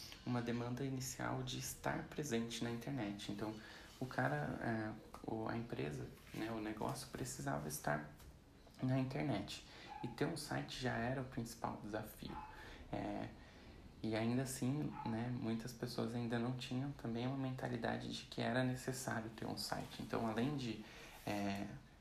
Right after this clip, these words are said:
primeiro o desafio ser ter um site, ainda tinha o desafio de convencer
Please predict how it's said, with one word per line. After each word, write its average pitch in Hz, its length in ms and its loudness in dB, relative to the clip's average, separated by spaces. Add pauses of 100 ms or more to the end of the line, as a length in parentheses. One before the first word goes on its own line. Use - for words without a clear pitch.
primeiro 113 460 2
o 120 80 -2
desafio 113 500 2
ser - 500 0
ter 113 120 2
um 110 120 0
site, - 640 -2 (320)
ainda 110 240 2
tinha 127 240 2
o 127 40 2
desafio 123 460 0
de 117 120 -2
convencer 127 840 2